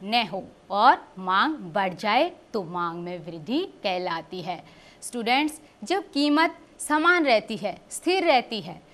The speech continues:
उसमें कोई परिवर्तन नहीं होता, लेकिन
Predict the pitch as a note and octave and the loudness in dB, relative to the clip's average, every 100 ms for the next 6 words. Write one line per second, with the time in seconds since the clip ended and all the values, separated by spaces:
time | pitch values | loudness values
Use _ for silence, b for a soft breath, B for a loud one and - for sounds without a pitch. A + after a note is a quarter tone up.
0 | b b F4+ F#4 C4 B3 C#4+ E4+ G4 F#4+ | b b -2 0 0 -2 0 0 2 0
1 | C4 A3+ G3 G3 G3 A3+ G#3+ C#4 C#4 G#3+ | -2 -2 0 0 0 -4 -2 -2 0 -2
2 | F3+ F#3 - B B B A#3 C#4 D#4+ E4+ | -4 -6 -6 B B B 2 2 2 0